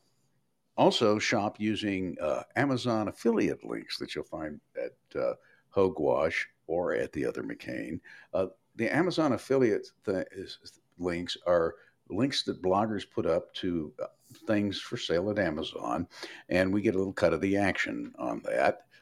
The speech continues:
uh, something that Amazon does to, uh, help support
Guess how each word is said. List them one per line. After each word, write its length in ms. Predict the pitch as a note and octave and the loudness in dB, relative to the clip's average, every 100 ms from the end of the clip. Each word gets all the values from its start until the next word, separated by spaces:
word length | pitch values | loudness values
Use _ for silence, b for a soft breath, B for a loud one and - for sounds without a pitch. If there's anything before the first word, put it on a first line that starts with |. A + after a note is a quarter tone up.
| _ | _
uh, 100 | D#2 | -6
something 420 | - F2+ G#2 G2+ | -2 -2 0 0
that 120 | E2 | 0
Amazon 520 | D2+ E2 F2+ E2 F2 E2+ | 0 -2 -2 0 0 0
does 440 | - C#2+ D#2+ - | -2 0 0 -2
to, 420 | - D#2+ D#2+ C2+ A#1+ | -4 -4 -4 -6 -4
uh, 180 | C2 - - - | -4 -4 -8 -16
help 300 | - C#2+ - | -6 -6 -4
support 500 | - - - - - | -6 -6 -6 -6 -6